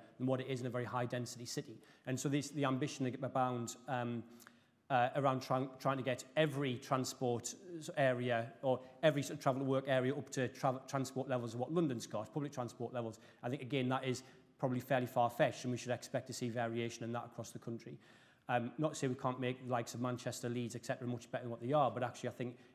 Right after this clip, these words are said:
in, in somewhere like Cumbria, I think improving public transport is pretty difficult because of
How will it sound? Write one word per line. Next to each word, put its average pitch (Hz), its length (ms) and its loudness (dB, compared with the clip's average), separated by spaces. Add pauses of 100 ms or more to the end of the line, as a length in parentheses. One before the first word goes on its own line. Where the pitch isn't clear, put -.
in, 120 160 -4 (220)
in 117 260 -4
somewhere 123 240 -4
like 113 160 -4
Cumbria, 127 320 0
I - 20 -12
think 117 140 -6
improving 117 340 -4
public 117 240 -10
transport 117 480 -6
is 113 80 -8
pretty - 340 -8
difficult 110 420 -10 (120)
because 131 240 -2
of 117 100 -4